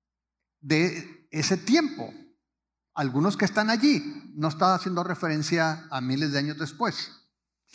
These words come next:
Ahora, si vas en Mateo también, pero al capítulo veintiséis, al verso sesenta y cuatro, cuando Jesús está siendo juzgado,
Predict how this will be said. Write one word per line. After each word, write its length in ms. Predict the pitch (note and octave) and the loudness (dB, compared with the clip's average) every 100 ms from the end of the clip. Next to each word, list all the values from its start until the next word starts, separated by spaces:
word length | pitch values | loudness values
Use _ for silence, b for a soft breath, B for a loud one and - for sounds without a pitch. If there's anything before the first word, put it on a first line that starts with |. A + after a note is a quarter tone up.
| B B | B B
Ahora, 580 | C#3 C#3 A2 - - _ _ _ _ _ | 0 0 0 -4 -20 _ _ _ _ _
si 300 | - - B2+ | -4 0 4
vas 760 | C#3 F3 F3 - - - _ _ _ _ _ - | 4 4 2 -4 -8 -14 _ _ _ _ _ -8
en 160 | D3+ | -2
Mateo 420 | C3+ B2+ F3 F#3 F#3 | 0 0 0 0 0
también, 400 | F#3+ E3 D#3+ D3 | -2 0 -2 0
pero 140 | C#3+ | -2
al 120 | C3+ | -2
capítulo 500 | D3 C3 G3 A3+ G3+ | -2 -2 -4 -2 0
veintiséis, 1000 | F3+ D3+ D3 C3+ - D3+ A#2+ A#2 - - - | 2 0 -2 -2 0 0 0 -4 -8 -8 -4
al 160 | B2+ | -2
verso 340 | B2 C#3+ C#3+ E3 | 0 -2 -2 -6
sesenta 380 | D3+ D#3 D3+ | -2 -2 0
y 60 | D3 | -2
cuatro, 500 | D3 E3 - C3+ C#3 B B B _ | 0 -2 0 -6 -6 B B B _
cuando 300 | - E3 D#3+ | -6 -4 -2
Jesús 440 | - D#3 - A3 A3 | 0 0 0 -4 -4
está 240 | A3 G#3 | -2 -2
siendo 320 | - F#3 F3 | 0 -2 -2
juzgado, 920 | - F#3+ E3 D3+ B2+ B2 D#3+ A3 - | -4 -6 -2 2 2 2 -2 -6 -14